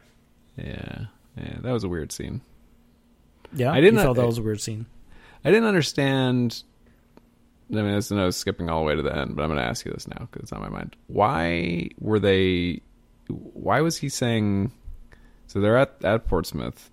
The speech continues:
Speaker 1: and they're
Speaker 2: Mm-hmm.
Speaker 1: talking to this func-, functionary at the base, and that functionary's asking him, "Why did you, like, abuse this officer or this, this kid
Speaker 2: Mm-hmm.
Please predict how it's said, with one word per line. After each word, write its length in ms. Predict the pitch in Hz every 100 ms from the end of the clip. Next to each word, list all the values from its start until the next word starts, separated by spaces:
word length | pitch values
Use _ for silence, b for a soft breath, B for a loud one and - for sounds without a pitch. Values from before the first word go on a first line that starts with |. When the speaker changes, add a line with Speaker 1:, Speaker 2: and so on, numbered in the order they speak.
| -
Speaker 1:
and 120 | 80
they're 80 | 76
Speaker 2:
Mm-hmm. 140 | -
Speaker 1:
talking 320 | 87 - 82 80
to 180 | 78
this 400 | 76 71 69 - - -
func-, 400 | 76 - - -
functionary 760 | - 85 - 71 69 67 67 127 -
at 180 | - -
the 60 |
base, 560 | - - 50 - - - _ b b b b b b -
and 380 | 95 87 85 - - _ _ _ -
that 240 | 92 85
functionary's 420 | - 123 113 98 76
asking 400 | 90 98 - 87
him, 360 | 85 80 85 - _ _ _ _ _ _ _ _ _ _ - - - - 120 110 -
"Why 300 | - 92 95
did 200 | 90 -
you, 180 | 90 73
like, 160 | 82
abuse 640 | - 80 87 87 85 80 -
this 540 | 78 69 - - - -
officer 720 | 90 90 - - - - 120 -
or 140 | 87
this, 320 | 78 71 - - -
this 220 | 73 -
kid 340 | - 90 - - - -
Speaker 2:
Mm-hmm. 240 | 120 113